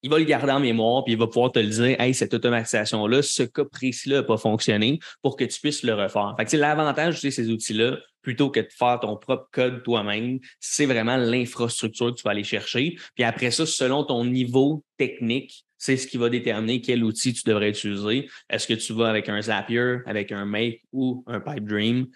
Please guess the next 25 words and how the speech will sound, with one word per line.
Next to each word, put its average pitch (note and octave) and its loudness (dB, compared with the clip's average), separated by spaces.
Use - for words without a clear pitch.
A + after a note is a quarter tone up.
Ça G#2+ 0
dépend A2+ 0
vraiment, A2+ 0
mais, C#3 2
tu - -10
sais, C#3 0
l'automatisation, B2 2
avec C3 0
ces D3+ 0
outils-là, C#3+ -2
ce D#3 -2
que C3+ -4
ça A#2 -2
va - 0
permettre A#2+ 0
de A#2 4
faire, A#2+ 2
c'est A#2 -2
de A2 -4
dire, « A2+ 0
OK, C3 -2
ben, G#2+ -4
s'il F#3 0
arrive C#3+ 2
telle, E3+ 2